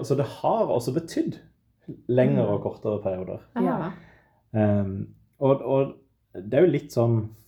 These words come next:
Speaker 1: eh, for oss i etterkant, så er det kanskje litt lettere å, å forstå hva han faktisk snakker om.
Speaker 2: Mm.
Speaker 1: Eh, men, men det må være veldig vanskelig for de i sin situasjon,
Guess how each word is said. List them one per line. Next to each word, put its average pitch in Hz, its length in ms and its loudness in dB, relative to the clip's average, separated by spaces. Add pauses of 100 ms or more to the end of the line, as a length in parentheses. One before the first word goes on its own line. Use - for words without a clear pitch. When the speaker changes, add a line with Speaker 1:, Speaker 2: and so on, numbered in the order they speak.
(500)
Speaker 1:
eh, 87 480 -10 (100)
for - 320 -12
oss - 400 -8
i - 140 -8
etterkant, - 1000 -6
så - 140 -4
er 117 80 4
det 117 60 2
kanskje 123 340 0 (140)
litt 120 480 -6 (380)
lettere 113 480 -2
å, 104 440 0
å 101 60 -6
forstå 117 500 0
hva 104 180 0
han 110 100 -10
faktisk - 360 -12
snakker 104 240 -6
om. 101 140 -2
Speaker 2:
Mm. 87 160 -12 (1040)
Speaker 1:
Eh, 92 520 -4 (800)
men, 117 340 2
men 107 480 -2
det 104 100 0
må 127 180 4
være 98 260 2 (120)
veldig 90 400 -6
vanskelig 90 640 -6 (320)
for - 180 -8
de 101 240 -4
i 98 40 -4
sin 151 280 -4
situasjon, - 580 -6